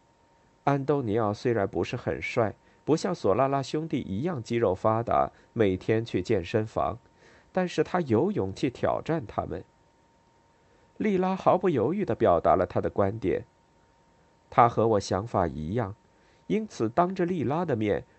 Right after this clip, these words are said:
我也说出了自己真实的想法。有一次，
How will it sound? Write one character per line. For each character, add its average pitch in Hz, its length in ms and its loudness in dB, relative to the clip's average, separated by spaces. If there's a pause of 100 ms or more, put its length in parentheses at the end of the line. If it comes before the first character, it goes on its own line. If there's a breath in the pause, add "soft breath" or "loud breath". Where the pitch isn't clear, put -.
我 117 220 4
也 120 180 0
说 104 260 2
出 107 140 -2
了 90 80 2
自 160 260 -2
己 80 240 -6
真 110 180 -2
实 110 220 -6
的 82 100 -2
想 92 320 -4
法。 - 300 -10 (3000 soft breath)
有 151 240 2
一 120 140 -2
次， 120 520 0